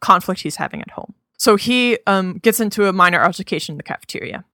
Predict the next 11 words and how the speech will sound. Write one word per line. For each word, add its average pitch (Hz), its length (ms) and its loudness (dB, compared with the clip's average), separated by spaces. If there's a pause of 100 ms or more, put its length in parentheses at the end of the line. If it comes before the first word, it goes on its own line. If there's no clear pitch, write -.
Um, 180 200 0
restorative 240 360 4
practices - 480 0
says, 165 480 -4
uh, 165 220 -2
"Student 302 640 -4
peer 269 300 -2
mediators 220 760 -4
and 185 120 -6
support - 440 -2
staff - 380 -2